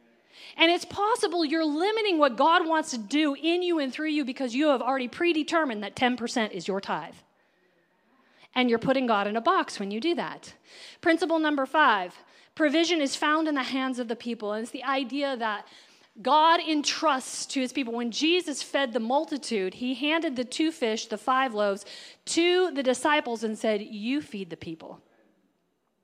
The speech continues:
Again, could quail have fallen from the sky? Absolutely. Could manna have fallen from the sky? Absolutely. But there was an invitation to partner with what God wanted to do, the provision. All right, so I talked a little bit,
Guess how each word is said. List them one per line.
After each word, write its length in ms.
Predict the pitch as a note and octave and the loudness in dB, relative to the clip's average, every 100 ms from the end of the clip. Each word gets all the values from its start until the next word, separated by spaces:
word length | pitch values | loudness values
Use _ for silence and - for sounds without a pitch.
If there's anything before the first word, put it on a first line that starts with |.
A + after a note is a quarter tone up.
| - - - C#4 | -20 -20 -4 0
Again, 420 | B3 C4+ A#3 G#3 | 4 4 4 0
could 220 | C4+ A3 | -2 0
quail 240 | B3 A#3+ | 0 0
have 160 | A3 G#3 | 2 0
fallen 280 | B3 G#3 G3 | 2 2 0
from 140 | G3+ | -4
the 80 | F#3 | -6
sky? 300 | - F#3 E3+ | -4 -4 -4
Absolutely. 800 | F#3 F#3 F#3+ F3+ F#3+ F3 D3+ D#3 - - | -6 -8 -8 -6 -8 -10 -14 -14 -16 -10
Could 160 | - C4 | 2 4
manna 260 | C4 D4 C4 | 6 4 4
have 160 | A#3+ | 4
fallen 240 | B3+ A#3 G#3+ | 2 0 -2
from 140 | A3 | -8
the 80 | G3+ | -6
sky? 280 | - G3+ G#3 | -2 -2 0
Absolutely. 680 | G#3 G3+ A3 G3 G#3+ F3+ F#3+ - - - | -4 -2 -4 -4 -4 -6 -10 -14 -2 6
But 100 | D4+ | 8
there 100 | D#4 | 8
was 140 | D4 | 8
an 80 | C#4+ | 2
invitation 1040 | D4 E4 E4 - - B3 C4+ - E4+ F4+ - - - - | 2 2 2 0 2 2 4 4 2 0 -4 -18 -14 2
to 100 | D#4+ | 2
partner 420 | - D4+ E4 E4 | 6 6 6 4
with 160 | C#4 B3+ | 0 4
what 240 | C#4 C#4+ | 2 4
God 240 | C4 C4+ | 6 6
wanted 300 | B3 B3+ A#3 | 4 2 2
to 80 | G#3+ | 0
do, 180 | G3+ A3+ | 0 0
the 80 | G3 | 0
provision. 760 | - B3+ G#3 B3+ G#3 F3 D#3+ - _ _ _ _ _ - - | 0 0 4 2 4 0 -4 -16 _ _ _ _ _ -4 6
All 80 | C4+ | 8
right, 200 | A#3+ - | 8 6
so 360 | D#4+ C4 B3+ - - - - | 8 8 6 0 -16 -16 2
I 100 | D4+ | 6
talked 240 | F#4+ F#4 F#4+ | 8 8 8
a 60 | |
little 240 | E4 F4 D#4+ | 4 4 6
bit, 200 | D4 | 6